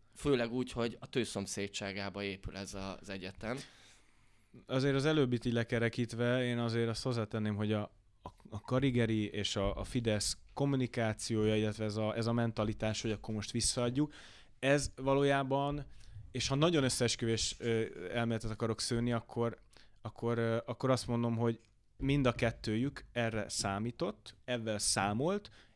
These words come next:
Speaker 2: és a úgymond polgárháborús, ö, hangulatot élezik. Mind a
Speaker 1: Tökéletesen.
Speaker 2: ketten. Mind a ketten, és egyik se bánja, mert ha az egyik jön ki jobban,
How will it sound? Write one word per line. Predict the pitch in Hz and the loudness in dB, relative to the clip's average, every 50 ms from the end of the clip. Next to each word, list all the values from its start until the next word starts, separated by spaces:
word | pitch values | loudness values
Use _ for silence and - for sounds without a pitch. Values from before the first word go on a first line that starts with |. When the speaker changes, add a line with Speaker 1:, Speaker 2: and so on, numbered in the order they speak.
| - - _ | -20 -10 _
Speaker 2:
és | - 147 170 185 185 - - - - - - | 4 4 6 6 4 2 -2 -6 -10 -10 -4
a | - 135 127 127 127 - - - - - | 0 2 2 2 0 -2 -6 -16 -16 -2
úgymond | - 156 151 139 135 127 127 117 | 2 4 4 6 6 4 4 4
polgárháborús, | - 139 135 135 120 120 110 110 120 117 113 110 113 110 107 107 - - - - | 6 8 8 8 8 6 6 6 6 6 6 6 4 2 2 2 -2 -4 -4 -4
ö, | 117 110 107 107 | -2 -2 -2 -2
hangulatot | 104 110 131 131 120 117 113 113 110 107 - 117 - - | 0 2 2 4 4 6 6 6 6 4 2 -2 -4 -2
élezik. | - 139 127 117 110 104 98 92 101 98 | 0 2 2 2 2 2 0 -2 -2 -2
Mind | - - - | -2 -4 0
a | 113 120 127 | 2 4 6
Speaker 1:
Tökéletesen. | 143 147 143 135 127 123 113 - - 117 107 | 6 6 6 6 4 4 4 4 4 2 2
Speaker 2:
ketten. | 92 - - - 101 92 92 92 | 2 -2 -4 -4 -2 -2 -4 -4
Mind | - 120 135 165 185 185 160 | -4 0 2 2 4 6 4
a | 143 - | 4 4
ketten, | - 156 143 135 - - - 139 127 120 113 - - - - - | 4 2 2 2 0 0 0 2 2 2 0 -4 -8 -16 -18 -12
és | - 110 113 | -8 -6 0
egyik | 139 143 135 117 120 113 | 2 2 2 2 0 0
se | - - 113 | 0 0 0
bánja, | 107 110 107 107 107 110 123 139 156 175 180 - - - - - | 2 4 4 4 4 2 2 2 2 0 -2 -4 -10 -14 -12 -4
mert | - 120 123 120 120 120 - - - - - - - - | 0 2 4 4 4 2 -2 -8 -12 -14 -14 -14 -2 4
ha | 170 180 | 6 6
az | 175 147 | 8 8
egyik | 151 131 123 120 120 117 - | 8 6 6 6 2 0 2
jön | - 117 113 | 2 2 2
ki | 110 - 117 | 2 2 2
jobban, | 113 110 107 104 104 107 104 104 104 | 4 4 4 2 2 0 0 0 -2